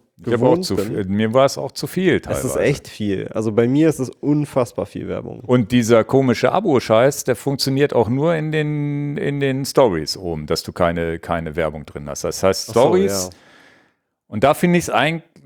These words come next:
Speaker 1: ja, t-, teilweise war's dann auch too much Werbung. Und bei Stories ist jetzt wirklich so, dass ich nur noch den, die Stories sehe von Leuten, die ich folge. Aber wenn ich jetzt unten diesen Feed durchscrolle, da sehe ich andauernd Reels und Kram von Leuten, denen ich nicht folge, trotzdem noch.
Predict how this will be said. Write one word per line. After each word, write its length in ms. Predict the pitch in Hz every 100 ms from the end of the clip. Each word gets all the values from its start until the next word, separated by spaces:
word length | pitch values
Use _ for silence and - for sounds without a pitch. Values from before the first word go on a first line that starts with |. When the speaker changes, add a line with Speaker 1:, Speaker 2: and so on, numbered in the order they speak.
| 139
Speaker 1:
ja, 300 | 139 139 156
t-, 420 | 151 147 _ _ - -
teilweise 720 | 139 156 151 147 139 151 131
war's 240 | 139 -
dann 180 | 135 127
auch 120 | 123
too 180 | - 131
much 300 | 160 - -
Werbung. 380 | 190 196 202 175
Und 220 | 143 -
bei 120 | 139
Stories 380 | 123 143 196 185
ist 60 | 175
jetzt 180 | 160 160
wirklich 280 | 170 147
so, 180 | - 151
dass 180 | 139 -
ich 140 | 123
nur 240 | 135 139 160
noch 220 | 139 -
den, 520 | - 127 127 120 113
die 140 | 117 120
Stories 380 | - 113 113
sehe 220 | - 104 101
von 180 | 104 98
Leuten, 300 | 98 98 92
die 60 |
ich 80 | 85
folge. 520 | - 165 180 117 170 - - - - _
Aber 240 | 117 123
wenn 140 | 117 117
ich 100 | -
jetzt 160 | 107 -
unten 400 | - 233 - 139
diesen 240 | 113 104
Feed 280 | - 247 -
durchscrolle, 600 | 127 104 - 107 117 165
da 100 | 120
sehe 140 | 110 147
ich 160 | -
andauernd 500 | 139 170 160 151 139
Reels 360 | 139 170 180 156
und 120 | 135
Kram 300 | - 143 143
von 140 | 147
Leuten, 240 | 135 135 127
denen 160 | 120
ich 80 | 117
nicht 160 | 123 -
folge, 280 | 95 92 92
trotzdem 400 | 98 - 80 67
noch. 220 | 65